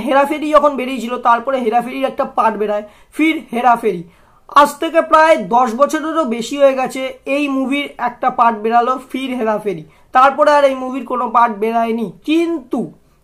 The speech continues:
আগের সপ্তাহে পরেশ রাওয়ালকে একটা কন্টেন্টে ডাকা হয়েছিল এবং তিনি ওখানে ইভেন্টে গিয়ে তিনি বলেন যে হেরাফেরি থ্রি আবারও আসছে। কবে আসছে সেটা আমি বলছি, সেটা আসছে পরের মাসে। হ্যাঁ, পরের মাসে ডেট কনফার্ম করেনি,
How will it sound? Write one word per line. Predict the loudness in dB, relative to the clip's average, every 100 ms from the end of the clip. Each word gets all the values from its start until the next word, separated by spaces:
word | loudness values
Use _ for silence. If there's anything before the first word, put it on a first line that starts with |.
| -6
আগের | -4 -4 2
সপ্তাহে | 4 4 4 6 6 4
পরেশ | 2 2 -2 2
রাওয়ালকে | 4 4 2 -4 -8 -8 -6 -6
একটা | -2 2 4 4 0 _ _ 0
কন্টেন্টে | 2 6 6 6 4
ডাকা | 2 2 2
হয়েছিল | 2 -2 -6 -4
এবং | -4 -6 -8
তিনি | -8 -4 -2
ওখানে | -2 -2 -4 -2
ইভেন্টে | -4 0 -2 -2
গিয়ে | -6 -6
তিনি | -4 2
বলেন | 2 2 -4 -8 _ -12 -6
যে | 0 0 0 -2
হেরাফেরি | 0 0 0 -8 -8
থ্রি | -10 -12 -4 0
আবারও | 2 4 2
আসছে। | 0 -8 -8 -2
কবে | 2 4 2
আসছে | -2 -10
সেটা | -2 0
আমি | 0 -2 -4
বলছি, | -6 -12 -18 -20 -20 _ _ -2
সেটা | 4 6 6
আসছে | 4 2 -4 0 6
পরের | 8 8 4
মাসে। | 0 -4 -14 -16 _ _ 0
হ্যাঁ, | 2 2 2
পরের | 2 4
মাসে | 2 0 -6 -4
ডেট | -4 -2 -2
কনফার্ম | -2 0 -2 0
করেনি, | -2 0